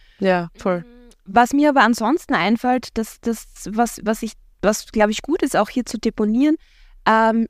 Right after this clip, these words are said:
Speaker 2: ist, also ich kann sagen, ich hab durch die Arbeit im Tierheim, ähm, einfach ganz, ganz viel Praxiserfahrung gesammelt für meine spätere Arbeit als, äh, Hundeverhaltenstrainerin, ja.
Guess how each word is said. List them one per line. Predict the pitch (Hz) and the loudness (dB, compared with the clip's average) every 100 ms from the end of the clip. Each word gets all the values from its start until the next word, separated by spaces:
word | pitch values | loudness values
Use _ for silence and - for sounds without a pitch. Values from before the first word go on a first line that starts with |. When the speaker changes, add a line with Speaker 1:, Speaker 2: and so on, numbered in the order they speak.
| - | -2
Speaker 2:
ist, | 240 240 - _ _ - - - - - | -4 -4 -14 _ _ -20 -20 -20 -20 -4
also | 220 226 | -2 0
ich | - 254 - | -2 -6 -2
kann | 277 285 | 0 0
sagen, | 240 196 208 262 | 2 0 2 2
ich | - 240 247 | 0 -2 0
hab | 254 - | 0 0
durch | 240 247 285 | -4 -4 -2
die | 269 - | -4 -2
Arbeit | 170 160 247 262 262 - | 0 2 2 0 -2 -4
im | 226 269 | -4 -4
Tierheim, | - - 220 262 254 269 277 294 330 - _ | -10 -8 -2 0 0 0 2 2 2 -4 _
ähm, | 220 214 220 226 226 233 233 _ _ _ _ _ _ _ _ _ - | 0 2 2 2 2 0 -2 _ _ _ _ _ _ _ _ _ -8
einfach | 196 214 - - | -6 -6 -8 -4
ganz, | 269 - 277 | -2 0 0
ganz | 269 262 - | 2 0 0
viel | - 254 262 | -4 0 0
Praxiserfahrung | - 262 311 - 311 - 208 185 180 190 208 202 | 0 -2 -2 -4 -8 -6 -4 0 0 0 -2 -2
gesammelt | 208 - 180 190 190 180 - | -6 -6 -4 0 0 -2 -8
für | - 233 269 | -8 0 2
meine | 233 208 214 | 4 2 0
spätere | 208 - 214 233 262 247 | -2 -4 -6 -4 -2 0
Arbeit | 175 185 208 240 240 - - | 0 0 2 2 0 -2 0
als, | 202 208 220 220 - - | 0 2 -2 -6 -12 -8
äh, | 208 208 214 208 _ - _ | -4 -2 -4 -6 _ -20 _
Hundeverhaltenstrainerin, | 302 359 - 208 170 - 190 - - 185 185 185 185 180 | 0 2 2 2 2 0 -6 -6 -4 -2 -2 -2 -4 -2
ja. | 185 202 | -2 -2